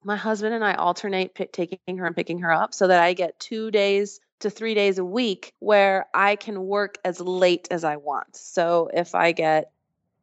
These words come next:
in a groove, uh, like last, like, so it's Tuesdays and Thursdays. So yesterday I could have worked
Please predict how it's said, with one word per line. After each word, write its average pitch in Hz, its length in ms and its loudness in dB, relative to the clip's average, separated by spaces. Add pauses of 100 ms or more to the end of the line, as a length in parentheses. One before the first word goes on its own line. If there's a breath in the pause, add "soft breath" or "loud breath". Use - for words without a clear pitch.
(280)
in 170 100 -6
a 156 60 -6
groove, 170 600 -2 (200)
uh, 170 200 2
like 160 220 -2
last, 170 300 4
like, 160 100 -2
so - 120 -6
it's 165 100 -8
Tuesdays 175 320 -4
and 165 100 -12
Thursdays. 160 380 -4
So 160 320 -2
yesterday 156 760 0 (140)
I 160 500 4
could 196 160 0
have 170 160 -4
worked 170 400 -2